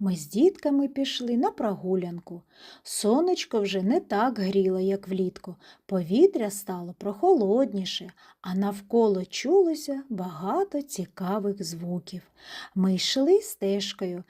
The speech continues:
як раптом хтось із діток вигукнув: «Дивіться, там щось шурхотить у траві».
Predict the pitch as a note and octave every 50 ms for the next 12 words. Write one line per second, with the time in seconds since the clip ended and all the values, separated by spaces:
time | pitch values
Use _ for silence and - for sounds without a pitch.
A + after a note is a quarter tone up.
0 | - - _ - - F#3 F3+ - - F#3+ A3+ D4+ F#4 G4 - - - F3+ F3 -
1 | - - - G#3 G3 G3 - - - G3+ F#3 F3+ G3 C#4+ G4 A4 G#4 - F#3 -
2 | _ _ _ _ _ _ - C4+ C4 E4 F#4+ E4 B3 F3 F#3 F#3 - - F#3 F3
3 | E3 - _ _ _ _ _ _ _ - G3 F#3+ D4 F#4+ G4 G#4 G#4 G4 D4+ A3
4 | - - - F#3+ F#3+ - - B3+ C#4 F#4+ F#4+ - - G4+ G4+ - - G4+ G4 G4
5 | - - G#4 G#4 G4+ - G#4+ G4+ D#4+ G#3+ - - A3+ A3+ A3+ - C#4 D4+ E4 D4
6 | D#4 C#4 G#3+ F#3 E3+ D3+